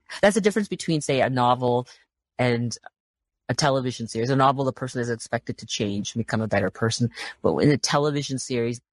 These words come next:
they stay the same, right? Like if you watch Modern Family, Carol isn't suddenly becoming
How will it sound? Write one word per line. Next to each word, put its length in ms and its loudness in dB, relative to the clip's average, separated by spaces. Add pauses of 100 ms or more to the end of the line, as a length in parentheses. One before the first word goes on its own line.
they 180 0
stay 240 0
the 100 -4
same, 380 -4
right? 220 0
Like 140 0
if 120 -6
you 100 2
watch 160 4 (200)
Modern 320 2
Family, 540 -2 (340)
Carol 380 4
isn't 200 -2
suddenly 240 0
becoming 600 -2